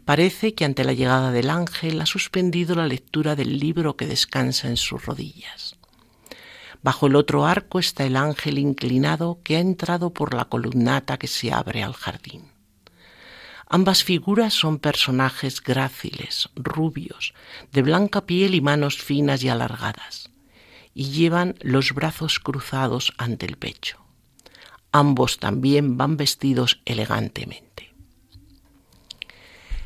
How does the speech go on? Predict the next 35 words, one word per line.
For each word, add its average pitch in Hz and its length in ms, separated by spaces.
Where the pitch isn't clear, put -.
La 165 160
obra 233 380
nos 151 280
va 185 60
a 185 40
permitir 175 540
descubrir 147 720
la 127 140
aportación 190 800
de 180 100
Fra 131 240
Angelico 127 720
a 135 60
la 120 100
pintura 127 460
de 127 80
la - 120
época. - 460
Diríamos, 214 380
en 190 100
primer 143 300
lugar, 170 420
que, - 160
como 143 240
ocurre 185 460
con 147 160
toda 131 260
su 127 160
producción 147 580
artística, 139 880
manifiesta 131 680
aquí 156 260
su - 220
personalidad 127 720
religiosa, - 840